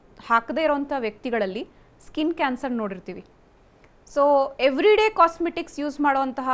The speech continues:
ಫಿಲ್ಮ್ ಸ್ಟಾರ್ಸ್ ಆಗಿರ್ಬೋದು ಅಥವಾ ಸೀರಿಯಲಲ್ಲಿ ಮಾಡುವಂಥ ಆ್ಯಕ್ಟರ್ಸ್ ಆಗಿರ್ಬೋದು, ಅವರು ಕರೆಕ್ಟಾದ ರೀತಿಯಲ್ಲಿ ಮೇಕಪ್ನ ರಿಮೂವ್ ಮಾಡಿದಾಗ ಮತ್ತು ಅದನ್ನೇ ಪಾಲಿಸಿದಾಗ ಎವ್ರಿ ಡೇ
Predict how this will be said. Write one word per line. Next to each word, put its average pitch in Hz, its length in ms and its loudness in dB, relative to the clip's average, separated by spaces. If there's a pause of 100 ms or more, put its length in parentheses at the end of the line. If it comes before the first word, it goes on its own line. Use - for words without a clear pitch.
ಫಿಲ್ಮ್ 269 300 -2
ಸ್ಟಾರ್ಸ್ 262 360 -2
ಆಗಿರ್ಬೋದು 233 760 -4
ಅಥವಾ 220 480 -6 (280)
ಸೀರಿಯಲಲ್ಲಿ 262 460 -2
ಮಾಡುವಂಥ 226 340 -2
ಆ್ಯಕ್ಟರ್ಸ್ 220 380 -6
ಆಗಿರ್ಬೋದು, 196 540 -6
ಅವರು 214 120 -6
ಕರೆಕ್ಟಾದ 349 640 0 (100)
ರೀತಿಯಲ್ಲಿ 302 500 -2
ಮೇಕಪ್ನ 269 480 -6
ರಿಮೂವ್ 247 300 -4
ಮಾಡಿದಾಗ 208 380 -4 (540)
ಮತ್ತು 254 200 0
ಅದನ್ನೇ 285 340 2
ಪಾಲಿಸಿದಾಗ 240 680 0
ಎವ್ರಿ 214 320 -2
ಡೇ 349 240 -6